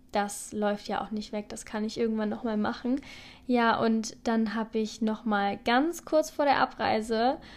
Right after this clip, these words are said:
ähm, auf Instagram in meine Story irgendwas gepostet, so von "Guten Morgen vom Strand" oder so. Ich hab keine Ahnung, aber das war auch alles geplant, damit jeder auch, äh, noch weiß, okay, sie ist gerade in Spanien.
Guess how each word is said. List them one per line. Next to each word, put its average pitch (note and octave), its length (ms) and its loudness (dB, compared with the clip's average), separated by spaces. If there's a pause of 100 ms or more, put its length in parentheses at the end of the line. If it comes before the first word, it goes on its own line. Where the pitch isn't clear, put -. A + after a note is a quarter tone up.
(240)
ähm, G#3+ 540 0
auf A3 200 -2
Instagram C4 540 4
in A3 100 2
meine G#3 220 0
Story A#3+ 380 2
irgendwas C#4 500 2
gepostet, C#4 640 -2
so B3+ 220 2
von A3 360 0
"Guten A3+ 220 -4
Morgen A3 280 2
vom A3 180 -2
Strand" A#3 340 -2
oder B3 140 -4
so. A3+ 80 -6
Ich A3 120 -6
hab A#3 140 -6
keine B3 300 2
Ahnung, A3+ 320 2
aber G#3+ 160 2
das A3 160 -8
war A#3 100 4
auch A#3 140 0
alles C4+ 380 2
geplant, A#3+ 560 0 (340)
damit A#3 480 4
jeder B3+ 480 6
auch, A#3 260 4
äh, A3+ 240 4
noch A3 260 0
weiß, A3 300 2
okay, A#3+ 320 -2
sie A3+ 160 -4
ist - 220 -4
gerade A3 280 0
in G#3+ 140 0
Spanien. A3+ 680 2